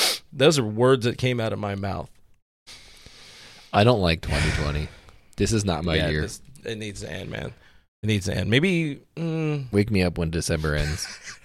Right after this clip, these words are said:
Speaker 1: <laughs> Anyway, anyway. Um, before we move on, and if you guys have any more, uh,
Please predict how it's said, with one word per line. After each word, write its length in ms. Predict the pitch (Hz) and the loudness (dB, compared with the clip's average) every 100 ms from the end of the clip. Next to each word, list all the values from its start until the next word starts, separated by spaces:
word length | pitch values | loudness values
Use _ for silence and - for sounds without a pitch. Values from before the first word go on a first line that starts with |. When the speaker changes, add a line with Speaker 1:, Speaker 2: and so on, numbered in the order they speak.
| - - - - - | -20 -20 -20 -6 -4
Speaker 1:
<laughs> 80 | - - 151 - 143 - - 175 - - - | -4 -4 -6 -4 -8 -8 -6 -6 -6 -20 -10
Anyway, 500 | 110 104 85 82 80 - - - - | -6 -6 -6 -8 -10 -8 -8 -8 -8
anyway. 480 | 127 104 85 73 - _ _ _ - | -6 -6 -8 -12 -14 _ _ _ 0
Um, 560 | 127 135 135 135 120 - - _ _ _ _ _ | 6 6 6 4 0 -6 -16 _ _ _ _ _
before 320 | 117 - 180 | -4 4 6
we 120 | 165 | 6
move 260 | 147 143 135 | 6 4 4
on, 500 | 131 131 131 127 131 | 4 4 2 0 -4
and 280 | 120 120 117 | -4 -4 -4
if 140 | 113 | -4
you 100 | 123 | -4
guys 520 | 120 117 117 110 - - - - - _ | -2 0 0 -4 -8 -12 -20 -20 -20 _
have 260 | 104 123 107 | -4 -4 -4
any 160 | 110 113 | -6 -8
more, 420 | 110 107 107 104 | -8 -4 -4 -2
uh, 440 | 104 101 101 104 | -2 -4 -4 -8